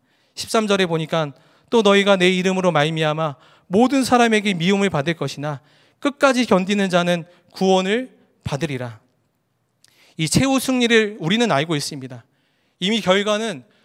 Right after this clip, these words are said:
정해져 있는 싸움이라는 것입니다. 우리가 두려움을 이길 수 있는 힘이 바로 여기 있습니다. 우리가 영적으로 깨어있기 위해서는 말씀으로 돌아가고 말씀의 진리를,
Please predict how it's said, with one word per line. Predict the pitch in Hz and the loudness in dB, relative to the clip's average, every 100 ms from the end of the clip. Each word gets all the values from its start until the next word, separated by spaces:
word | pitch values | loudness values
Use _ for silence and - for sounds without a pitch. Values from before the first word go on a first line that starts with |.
| _ | _
정해져 | - 185 247 262 262 | -4 -2 0 -2 -2
있는 | 240 226 | -4 -4
싸움이라는 | 269 262 202 185 190 | -2 -2 0 -2 -2
것입니다. | 135 - 135 127 123 _ _ _ _ - | -6 -10 -14 -16 -20 _ _ _ _ -4
우리가 | 175 190 185 | 2 4 4
두려움을 | 190 190 202 196 | 4 4 4 4
이길 | 170 185 | 0 0
수 | 196 202 | -2 -2
있는 | 202 | -2
힘이 | 190 226 233 143 - _ _ - | -2 0 0 -2 -8 _ _ -10
바로 | - 208 233 | 0 4 4
여기 | 180 165 | 4 0
있습니다. | - 151 131 120 _ _ _ _ _ | -4 -10 -12 -14 _ _ _ _ _
우리가 | 190 214 214 | 0 4 6
영적으로 | 202 220 220 233 226 | 6 2 0 2 2
깨어있기 | - 302 269 208 233 | 2 2 2 0 -2
위해서는 | 220 196 202 240 208 135 _ _ _ _ | 0 0 0 -2 -4 -8 _ _ _ _
말씀으로 | - 160 - 247 226 214 | 2 2 2 -4 -2 -2
돌아가고 | 175 147 135 120 127 117 _ _ _ _ - | 0 -2 -2 -10 -16 -20 _ _ _ _ 2
말씀의 | 175 214 240 226 254 269 _ _ _ _ | 2 2 -2 0 0 -2 _ _ _ _
진리를, | - - 196 180 139 120 | -10 -6 -4 -4 -6 -14